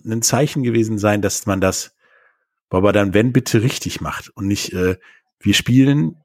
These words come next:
in, in, in, in New Jersey quasi und fahren die Leute immer nach Manhattan ins Hotel.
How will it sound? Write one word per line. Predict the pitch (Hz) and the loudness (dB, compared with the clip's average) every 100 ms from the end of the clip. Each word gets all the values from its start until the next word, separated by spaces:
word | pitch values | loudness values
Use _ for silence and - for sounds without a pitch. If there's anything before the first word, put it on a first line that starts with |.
| _ | _
in, | - 107 | -6 -4
in, | 110 107 107 - - - - - | -2 -4 -6 -8 -10 -12 -14 -8
in, | 107 98 107 | -4 -4 -4
in | 107 101 | -4 -2
New | 101 95 | 0 0
Jersey | 101 101 117 143 143 | 2 4 4 2 2
quasi | 131 131 131 139 156 _ _ _ _ _ _ _ _ _ _ _ _ | 2 2 2 -2 -4 _ _ _ _ _ _ _ _ _ _ _ _
und | - 117 | -2 0
fahren | - 117 131 | 2 2 4
die | 123 | 4
Leute | 120 127 135 | 4 2 0
immer | 123 127 | 2 2
nach | 120 110 | 0 -2
Manhattan | 117 107 120 127 | -2 0 -2 -4
ins | - 101 | -6 -6
Hotel. | 110 - 120 87 - | -4 0 0 0 -4